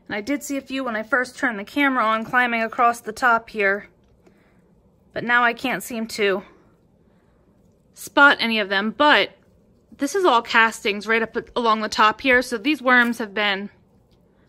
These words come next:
little worm there, these worms have been coming up right below that bubble wrap and leaving us these really nice castings.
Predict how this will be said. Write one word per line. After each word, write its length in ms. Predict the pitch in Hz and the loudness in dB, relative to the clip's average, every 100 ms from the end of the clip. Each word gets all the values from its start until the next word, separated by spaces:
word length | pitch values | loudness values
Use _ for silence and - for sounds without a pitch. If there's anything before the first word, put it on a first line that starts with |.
| _ | _
little 160 | - 95 | -8 -4
worm 260 | 156 160 165 | -2 -2 -2
there, 220 | 143 156 _ _ _ _ | -4 -6 _ _ _ _
these 200 | 277 262 | -4 0
worms 320 | 277 277 269 | 4 4 4
have 160 | 262 214 | 0 -2
been 180 | 226 233 | -2 0
coming 300 | 262 247 240 | 0 2 2
up 160 | 226 | 0
right 180 | 247 233 | 0 0
below 200 | 254 233 | 2 2
that 200 | 220 202 | 2 2
bubble 280 | 233 226 220 | 0 2 2
wrap 360 | 202 185 175 _ _ _ _ _ _ _ _ - | 4 2 0 _ _ _ _ _ _ _ _ -2
and 320 | 226 214 214 | 0 0 -4
leaving 360 | 226 269 247 233 | -2 -2 0 0
us 200 | 214 - | -2 -4
these 240 | 233 214 | -10 -2
really 180 | 247 233 | 0 2
nice 300 | 214 220 - | 0 -2 -4
castings. 840 | - 202 208 - 196 190 196 - | 0 0 0 -6 -8 -8 -10 -16